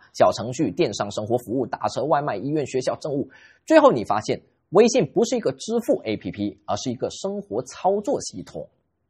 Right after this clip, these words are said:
根据腾讯公布的数据，微信在全球的月活已经超过十四亿，微信支付日均商业交易超过十亿笔，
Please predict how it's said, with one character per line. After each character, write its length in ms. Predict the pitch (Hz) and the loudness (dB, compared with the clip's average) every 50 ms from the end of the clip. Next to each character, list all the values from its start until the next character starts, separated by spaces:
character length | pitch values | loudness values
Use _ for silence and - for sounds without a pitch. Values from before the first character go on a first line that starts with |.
| _ _ _ _ _ _ _ _ _ _ _ _ _ _ _ | _ _ _ _ _ _ _ _ _ _ _ _ _ _ _
根 140 | - 185 180 | 4 4 6
据 140 | 226 196 | 4 2
腾 180 | - 139 143 165 | 2 2 -2 0
讯 160 | 160 208 127 | 0 0 2
公 180 | 113 127 120 127 | 2 2 2 2
布 100 | 147 127 | 0 0
的 100 | 110 101 | 0 0
数 180 | - - 107 | -2 -4 -4
据， 260 | 90 - 123 - - - - - - _ _ _ _ | 0 0 0 0 0 -4 -16 -20 -20 _ _ _ _
微 140 | 185 226 247 | 6 6 8
信 160 | - 269 247 | 6 6 8
在 100 | 254 180 | 6 6
全 180 | - - 170 | 6 4 0
球 120 | 196 - 170 | 0 0 2
的 120 | 151 123 | 2 2
月 160 | 131 190 220 | 4 6 4
活 220 | 143 - - 123 127 | 4 4 4 2 0
已 80 | 113 | 0
经 160 | 98 - 123 123 | -2 -4 -6 -4
超 160 | - 104 101 | -2 -4 -2
过 180 | - 143 107 | 0 -2 -4
十 240 | - - - - 120 151 | -4 -4 -6 -6 -6 -6
四 260 | - - - 127 101 | -6 -4 -4 -4 -2
亿， 180 | 117 113 - - - - _ _ | -2 -4 -6 -8 -16 -20 _ _
微 120 | 233 262 | 6 6
信 160 | 247 302 285 | 6 6 4
支 140 | 226 - 233 202 | 4 4 2 2
付 160 | - 247 214 | 4 2 4
日 200 | 196 254 277 196 | 6 6 4 4
均 180 | - 196 175 | 4 4 2
商 260 | 165 - 175 156 170 196 | 4 4 4 4 4 4
业 120 | 180 131 | 2 4
交 160 | - 127 110 | 4 4 4
易 100 | 131 135 | 4 2
超 180 | 123 - - 107 | 0 0 -2 -2
过 200 | - 127 117 - | 2 2 0 0
十 300 | - - - - 110 151 | 0 -8 -8 -2 0 0
亿 100 | 208 180 | 0 0
笔， 320 | 101 87 85 95 107 - | -2 -2 -4 -4 -4 -6